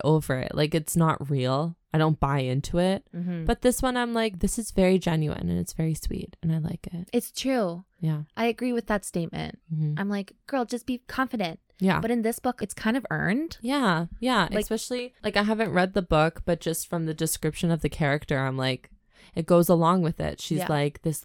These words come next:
Speaker 1: homie, like, I don't know her sex life, but, like, she
Speaker 2: Yeah.
Speaker 1: recently had a child. Like, I don't know. It's just different. I feel like in other books, the girl is like, "Oh, she's really skinny, but, like,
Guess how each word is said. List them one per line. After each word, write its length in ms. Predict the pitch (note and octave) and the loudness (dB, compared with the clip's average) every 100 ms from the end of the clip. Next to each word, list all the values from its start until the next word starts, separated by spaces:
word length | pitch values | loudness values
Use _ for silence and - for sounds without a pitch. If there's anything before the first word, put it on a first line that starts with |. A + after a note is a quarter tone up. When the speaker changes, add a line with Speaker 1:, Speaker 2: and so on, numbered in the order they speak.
| - | -4
Speaker 1:
homie, 520 | F3 E3 E3 D#3 D3+ | -2 2 2 2 0
like, 460 | D3 C#3 C3+ - - - | -2 -4 -6 -12 -20 -8
I 100 | E3+ | -2
don't 140 | F3 | 2
know 120 | D3+ C#3 | 4 2
her 120 | D3 | 0
sex 360 | - C#3 - | 0 -4 -4
life, 260 | - - D#3 - | -6 -6 -6 -2
but, 140 | D#3+ | 0
like, 260 | D#3 D3+ E3+ | 0 -2 -4
she 220 | - D#3 | -8 -2
Speaker 2:
Yeah. 100 | D3 - | -2 -4
Speaker 1:
recently 480 | D3+ D3 D3+ D#3+ D#3 | -8 -4 -4 -2 -2
had 160 | D#3 D3+ | 0 -2
a 40 | |
child. 680 | D#3 - C3+ C#3+ C#3+ D3 D3 | -4 -6 -4 0 2 2 0
Like, 400 | C#3+ C3+ - - _ _ | 0 -2 -6 -20 _ _
I 60 | G3+ | -6
don't 140 | A#3 | -2
know. 180 | F3+ C#3 | 0 0
It's 180 | E3 - | -4 -4
just 200 | G#3 - | -6 -2
different. 480 | D3 - - C#3+ - - - | -4 -4 -6 -6 -10 -20 -6
I 80 | F#3+ | -2
feel 180 | F#3 G#3+ | 2 2
like 140 | G#3+ A3+ | 2 0
in 100 | G3 | -2
other 240 | D#3+ F3 | 0 0
books, 480 | E3 E3 D#3 - - | 2 0 0 -4 -10
the 80 | - | -8
girl 200 | - E3+ | -2 0
is 180 | D#3+ D#3+ | 0 0
like, 260 | D#3+ D#3 - _ | -4 -4 -8 _
"Oh, 400 | A3+ G#3+ G#3+ G#3 - _ - | 0 2 4 2 -4 _ -10
she's 300 | - A3+ G#3 | -6 -4 0
really 240 | A3 A3 | 0 0
skinny, 720 | A3 G3+ - F#3+ F#3 E3+ E3+ - _ - _ | -2 -2 0 2 4 2 0 -4 _ -20 _
but, 140 | - | 0
like, 460 | F#3+ F#3 F3+ F3+ _ | 2 2 2 0 _